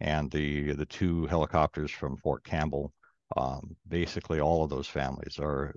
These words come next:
are the ones that we want to serve by, by telling their loved one's story. I mean, right now, we, we, we talk about this was the event, so that's why we remember them. Well, we want to remember them for a lot more than that.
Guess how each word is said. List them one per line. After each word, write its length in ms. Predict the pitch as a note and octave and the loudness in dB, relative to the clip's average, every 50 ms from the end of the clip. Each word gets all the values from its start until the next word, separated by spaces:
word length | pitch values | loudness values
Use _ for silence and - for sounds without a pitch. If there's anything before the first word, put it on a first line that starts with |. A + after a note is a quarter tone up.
| - - | -10 -8
are 160 | C#2+ D2 D2 | -6 -4 -2
the 80 | C#2+ | -2
ones 220 | C#2+ C#2+ D2 D2 - | -2 -4 -4 -6 -8
that 100 | - - | -8 -8
we 140 | D#2 D#2 D2 | -6 -6 -6
want 200 | C#2 C#2 C2 - | -6 -8 -8 -10
to 80 | - E2 | -10 -8
serve 360 | - - C2+ C#2 C#2+ B1+ - _ _ _ _ - _ _ _ | -6 -4 -2 -2 -2 -4 -6 _ _ _ _ -20 _ _ _
by, 360 | - E2 D#2 D#2 D#2 D2+ D2+ D2+ D2+ D2+ - _ _ | 6 6 8 8 6 4 2 0 -4 -8 -12 _ _
by 120 | - F2 F2 | 0 0 2
telling 320 | - - G#2+ G#2 G#2 G#2 | 4 6 6 8 8 8
their 140 | F#2 F#2 F2+ | 8 6 8
loved 180 | F2+ F2+ F2 E2+ | 6 6 4 4
one's 180 | E2+ E2+ - | 2 0 0
story. 260 | - - A2+ F2 - - | 4 4 4 4 4 2
I 20 | |
mean, 160 | - D2 D2 | -2 -2 2
right 200 | D#2 E2+ F2 - - | 2 2 4 6 6
now, 220 | A#2 G2+ C#2+ C#2 - | 6 6 6 4 0
we, 280 | - D2 D#2+ D2+ E2 D2 | -4 -4 -2 -2 -2 0
we, 220 | D#2 E2+ E2 D#2 - - | 0 0 0 0 -2 -4
we 140 | E2+ E2 | -6 -8
talk 300 | - - - F2 E2+ - | -2 2 4 6 6 6
about 260 | - D2 E2 E2 D#2 - | 4 6 6 6 6 4
this 240 | E2+ F2 G#2+ - - | 4 4 4 4 4
was 120 | G#2 F2+ - | 0 0 4
the 140 | G#2 G2 | 4 6
event, 400 | F#2+ E2+ G#2+ A2 F2+ - - - - - - - | 6 8 8 6 6 6 2 -4 -16 -20 -20 -10
so 120 | - - E2+ | -6 0 4
that's 300 | - F2+ F2+ - - - | 6 6 6 6 4 4
why 120 | G2 G2 | 4 4
we 140 | F#2+ F2+ F2+ | 4 4 0
remember 420 | E2+ E2+ F2 G2 G#2 G#2 F2+ D#2+ | 0 0 2 2 2 4 2 0
them. 200 | C2 B1 C2 C#2 | 0 -2 -4 0
Well, 260 | D#2 E2 F2+ F#2 F2+ F2 | 4 6 6 6 6 4
we 80 | G2+ G2 | 4 4
want 200 | G2+ G2 - - | 4 4 4 4
to 80 | F#2+ | 2
remember 300 | F2+ F2 E2+ F2 D#2+ D#2+ | 2 4 4 2 2 2
them 140 | D2+ D#2+ D#2+ | 0 0 0
for 180 | D2+ - E2 D#2 | 0 0 0 2
a 40 | |
lot 260 | D2+ D2 D2 D2 - - | 4 6 6 6 4 2
more 180 | D2 C2+ C2+ | 0 0 0
than 140 | C2 C2+ - | -2 -4 -6
that. 200 | - - - | -6 -6 -6